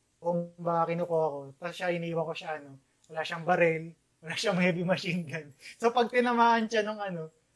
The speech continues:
nung mga ligaw na bala tsaka ligaw na rocket, mamamatay siya. Tas minsan, nababatukan na ako dun. <laughs> Kasi nga, inaagawan ko ng tank eh.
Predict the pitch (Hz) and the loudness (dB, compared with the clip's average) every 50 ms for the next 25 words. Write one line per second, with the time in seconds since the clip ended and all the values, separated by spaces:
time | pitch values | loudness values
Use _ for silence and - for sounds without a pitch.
0 | _ _ 185 190 196 196 202 202 202 202 202 196 196 196 202 202 202 208 180 190 | _ _ -12 -8 -8 -6 -6 -6 -8 -8 -10 -8 -4 -2 -2 0 0 0 4 4
1 | 190 190 190 190 170 175 165 165 156 156 151 - 175 165 170 165 165 160 170 170 | 2 2 2 -4 0 2 2 2 2 0 -6 -8 -10 -10 -10 -10 -10 -6 -6 -6
2 | 170 165 165 160 156 147 139 - - 196 208 220 202 185 175 175 180 180 185 185 | -6 -6 -2 -2 -2 -2 -2 -8 -14 -16 -6 -2 0 0 0 0 -4 -4 -4 -6
3 | 175 - 160 151 143 - _ _ _ _ _ - 202 196 - 220 214 208 226 247 | -6 -8 -10 -14 -14 -14 _ _ _ _ _ -10 -10 -8 -8 -6 -8 -4 -2 -2
4 | 214 180 156 156 156 147 156 160 - 170 165 160 160 175 165 160 160 - - 185 | -2 2 6 6 6 6 6 2 2 2 2 2 2 2 -2 -2 -8 -12 -6 -2
5 | 180 180 180 180 175 - 226 202 170 - 180 - _ _ _ _ _ _ _ _ | 0 2 2 2 2 0 -4 -6 -8 -8 -14 -20 _ _ _ _ _ _ _ _
6 | - - - - - 190 180 202 220 220 233 226 214 202 208 190 175 175 175 - | -16 -16 -16 -14 -10 -10 -6 -4 -2 0 0 0 4 8 8 8 8 8 2 -8
7 | _ - 175 175 175 175 175 175 175 175 175 175 175 - 208 202 214 208 _ 180 | _ 2 4 6 6 6 4 2 0 -4 -6 -6 -8 -4 -4 -4 -4 -4 _ -8
8 | 180 - - | -8 -8 -8